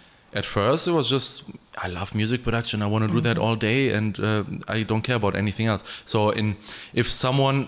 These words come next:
Speaker 1: has that passion and they are not big enough as an artist themselves, or they don't wanna be in the spotlight, then ghost production is the perfect thing for them,
Speaker 2: Mm-hmm.
Speaker 1: because they can still, uh, pay their bills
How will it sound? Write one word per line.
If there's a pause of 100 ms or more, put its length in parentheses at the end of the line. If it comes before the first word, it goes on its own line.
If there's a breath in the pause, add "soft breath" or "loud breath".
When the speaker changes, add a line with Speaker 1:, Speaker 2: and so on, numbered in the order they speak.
Speaker 1:
has
that
passion (360 loud breath)
and
they (420 loud breath)
are
not
big
enough
as
an
artist
themselves,
or
they
don't
wanna
be
in
the
spotlight,
then (140)
ghost
production
is
the
perfect
thing
for
them,
Speaker 2:
Mm-hmm.
Speaker 1:
because
they
can
still, (600 loud breath)
uh,
pay
their
bills